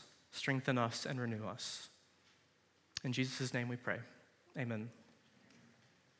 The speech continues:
So in nineteen ninety-three, a film named Rudy was released.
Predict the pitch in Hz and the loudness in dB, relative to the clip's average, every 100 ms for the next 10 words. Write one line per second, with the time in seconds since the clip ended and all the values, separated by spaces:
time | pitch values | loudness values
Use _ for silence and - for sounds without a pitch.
0 | - - - - - - - - - _ | -20 -20 -20 -20 -20 -20 -20 -20 -20 _
1 | - - - - - _ _ _ _ _ | -20 -20 -20 -20 -20 _ _ _ _ _
2 | - _ _ _ - - - _ - - | -20 _ _ _ -20 -20 -20 _ -20 -20
3 | - - - - - - - 170 156 160 | -20 -20 -20 -20 -20 -2 12 12 12 12
4 | 196 214 185 170 170 160 151 139 160 185 | 12 12 12 12 12 10 12 12 12 8
5 | - - - - - 160 - - 151 160 | 0 -6 -10 -14 -10 -6 0 6 8 8
6 | 156 147 139 131 139 139 127 123 123 123 | 8 8 6 6 8 8 8 6 4 2
7 | 123 160 - - | 4 2 2 0